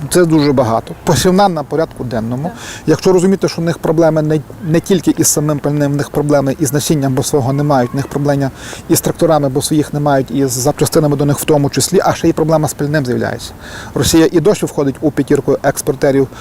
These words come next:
продуктів харчування. Це серйозно. І це також на цю хвилину неможливо скасувати. То, на мій погляд, бу-, на мій погляд, ще раз, це знову ж аналітичне вгадування. Я не знаю,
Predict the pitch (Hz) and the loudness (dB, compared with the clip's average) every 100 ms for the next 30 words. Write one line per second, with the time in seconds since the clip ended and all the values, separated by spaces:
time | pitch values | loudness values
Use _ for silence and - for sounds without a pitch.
0 | - - 143 139 - - 143 - 180 185 | -16 -6 -2 0 -2 -2 -2 -2 0 2
1 | 127 120 147 - 185 196 123 110 139 160 | 2 0 0 0 2 4 2 -2 -4 0
2 | - 165 - 151 - 160 156 180 180 156 | 2 0 0 -4 -2 0 2 2 2 2
3 | 156 143 143 139 - - - - 120 107 | 0 2 2 2 0 -4 -6 -2 0 -2
4 | - - - - - - - 165 175 277 | -6 -14 -16 -16 -16 -6 0 2 4 2
5 | 381 339 302 277 240 175 226 226 - 156 | 4 4 4 0 0 2 4 4 2 0
6 | 143 175 139 - 151 160 147 - 175 165 | 2 2 0 0 2 2 2 2 2 2
7 | 175 208 185 127 139 143 156 170 196 180 | 4 2 0 0 0 0 -2 2 2 2
8 | 151 165 151 | 2 0 0